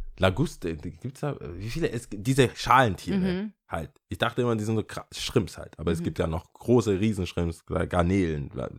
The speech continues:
Speaker 1: andere Bezeichnungen für die. Ich find, das sieht voll geil aus. Ich ess gerne Meeresfrüchten, äh, äh, Pasta.
Speaker 2: Mhm.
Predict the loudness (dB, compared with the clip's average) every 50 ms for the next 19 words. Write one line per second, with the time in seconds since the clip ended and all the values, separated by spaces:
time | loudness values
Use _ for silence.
0 | -18 -20 -20 -20 -20 -4 0 2 4 6 6 6 6 4 2 0 -2 -2 0 2
1 | 2 2 2 0 -4 -6 -6 -6 -8 -8 -8 -10 -16 -20 -20 -20 -20 -20 _ _
2 | _ _ _ -20 -20 -18 -18 -18 -20 -20 _ -20 -20 -20 _ _ _ _ _ -20
3 | -20 _ _ _ _ -4 -4 0 0 0 0 2 0 -4 -2 -2 -4 -4 2 4
4 | 4 4 6 6 6 6 6 4 2 0 -4 -2 -2 -2 -4 -4 -8 _ _ 0
5 | 2 2 4 4 2 2 2 2 2 2 2 2 2 2 0 0 -4 -6 -4 -4
6 | -4 -4 -6 -6 -4 -2 0 0 0 0 0 0 0 0 0 0 -2 -2 -2 -2
7 | 0 0 2 2 0 -2 -4 -6 -4 -2 0 0 0 -2 -2 -4 -6 -8 -10 -10
8 | -10 -12 -16 -18 _ -18 -14 -4 -4 -4 -4 -4 -8 -10 -10 -10 -10 -6 -2 0
9 | 0 0 -2 -4 -8